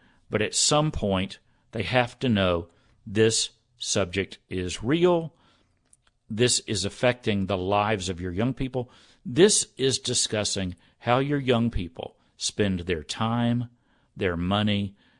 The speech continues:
and how they're making their decisions. And if you're claiming your ministry has anything to do with creating disciples for Jesus Christ, how do you do that without even asking these basic kind of questions?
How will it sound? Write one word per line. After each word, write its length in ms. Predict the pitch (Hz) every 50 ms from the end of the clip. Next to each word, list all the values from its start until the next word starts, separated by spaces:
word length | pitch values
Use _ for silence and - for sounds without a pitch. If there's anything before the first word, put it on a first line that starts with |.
| _
and 140 | - 98 95
how 540 | 87 - 123 120 120 120 120 123 117 113 - _ _ -
they're 160 | 117 98 90
making 440 | 92 101 107 104 - 113 95 95 85
their 120 | 92 87
decisions. 600 | 80 - - - - 104 92 85 - - - - - - - - - _
And 100 | - 113
if 120 | 107 -
you're 100 | 147 175
claiming 420 | 175 - - 160 151 147 131 123 117
your 140 | 110 110 104
ministry 600 | 104 107 110 113 104 - - 101 95 92 92 - _ _ _ _ _ _
has 200 | - - 104 92
anything 340 | 120 139 156 151 - 151 131
to 100 | 107 107
do 120 | 101 117 113
with 140 | 107 98
creating 360 | - - 113 107 104 101 98 98
disciples 600 | 98 95 - - 113 110 110 - - 98 95 -
for 120 | - -
Jesus 360 | 87 - 107 98 90 95 90
Christ, 380 | - - 104 90 85 80 - - _ _ _ - - - _ _ _ -
how 560 | - - - 151 151 151 151 143 143 135 - 156
do 140 | 135 117 117
you 220 | 113 113 113 113
do 260 | 104 95 107 117 117 104
that 340 | 104 98 92 - - _ _ _ _ _ _ _ _ _ _ _ _ _ _ _ -
without 340 | 113 110 101 107 101 104 107
even 200 | 110 95 101 98
asking 460 | 95 95 98 95 - - 90 80 76 - _ _ _ _ _ _ _ -
these 180 | 98 95 85
basic 640 | 87 95 107 101 98 - - - - - - _ _
kind 340 | - - 92 85 85 85 82
of 100 | 80 -
questions? 560 | - 87 85 - - - - - - - -